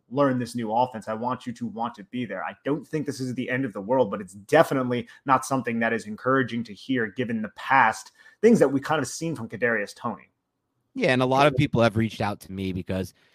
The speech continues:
Speaker 2: you know, I did tweet that I am concerned with him not being there for the reasons you mentioned, Nick. One,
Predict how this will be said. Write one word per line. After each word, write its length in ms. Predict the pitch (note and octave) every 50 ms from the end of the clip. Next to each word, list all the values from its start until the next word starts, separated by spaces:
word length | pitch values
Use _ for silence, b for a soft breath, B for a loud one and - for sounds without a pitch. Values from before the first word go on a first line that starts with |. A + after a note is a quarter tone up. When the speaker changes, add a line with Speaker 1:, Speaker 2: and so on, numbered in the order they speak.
| _ _ _
Speaker 2:
you 60 | - D#3
know, 80 | C#3+
I 80 | C#3+ D3+
did 240 | C#3+ D#3 D#3+ D3+ -
tweet 240 | - - D#3 D3 -
that 120 | C#3 C3
I 80 | C3 B2+
am 180 | B2+ B2 B2+
concerned 480 | A#2+ B2+ A2+ G2 - G#2+ G#2+ G#2+ A2 G#2
with 120 | G2 F2+
him 140 | - G#2+ G#2+
not 240 | G#2+ G2+ G2 - _
being 280 | - G#2 G#2+ G2 F2+ E2
there 240 | E2+ E2 E2 E2+
for 160 | - - G2 F#2+
the 100 | G2 G2
reasons 400 | G#2+ A2+ A#2 G#2+ A#2+ A#2+ A2 A2+
you 80 | A2+
mentioned, 400 | G#2+ G#2+ G2+ G2+ - A2 G#2 G2+
Nick. 220 | G2 G2+ G#2+ - -
One, 360 | - G2+ G#2+ G#2 G#2+ A#2+